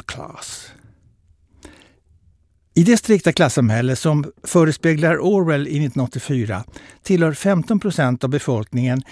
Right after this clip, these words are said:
inre eller yttre partiet. De senare iförda partiets blåställ. I beskrivningen av det framtida samhället är det strängt taget bara de där femton procenten som är berörda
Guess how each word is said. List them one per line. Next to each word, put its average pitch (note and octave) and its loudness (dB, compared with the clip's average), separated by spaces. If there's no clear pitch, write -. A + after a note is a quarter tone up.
inre D3+ 2
eller C#3+ -4
yttre A2+ -8
partiet. - -12
De G#2 -6
senare A2 -4
iförda A#2 -6
partiets D#3+ -8
blåställ. - -10
I D3+ 6
beskrivningen G#3 4
av F#3 0
det F3 0
framtida G3 0
samhället B2 -2
är D#3 4
det F3+ 2
strängt G3+ 2
taget E3 0
bara D#3 2
de E3+ 0
där C3+ 0
femton E3+ -2
procenten F#3 -4
som C#3 -2
är B2+ 0
berörda D#3 -2